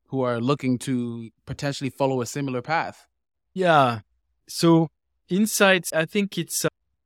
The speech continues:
Speaker 2: I would say my, it's, I would start with the beginning and go back to your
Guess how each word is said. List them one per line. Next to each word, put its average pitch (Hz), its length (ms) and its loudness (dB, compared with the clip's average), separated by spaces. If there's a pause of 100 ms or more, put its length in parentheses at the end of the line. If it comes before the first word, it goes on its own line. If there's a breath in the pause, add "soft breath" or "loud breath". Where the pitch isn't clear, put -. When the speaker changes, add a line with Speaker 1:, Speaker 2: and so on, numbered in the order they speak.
Speaker 2:
I 170 100 4
would 262 180 4
say 208 220 6
my, 214 420 4 (260)
it's, - 360 -4
I 160 120 0
would 220 180 0
start 175 500 2
with 139 220 -6
the 135 80 -4
beginning 127 560 -8
and 135 180 -8
go 143 160 -2
back 147 360 0
to 147 120 -6
your 123 600 -2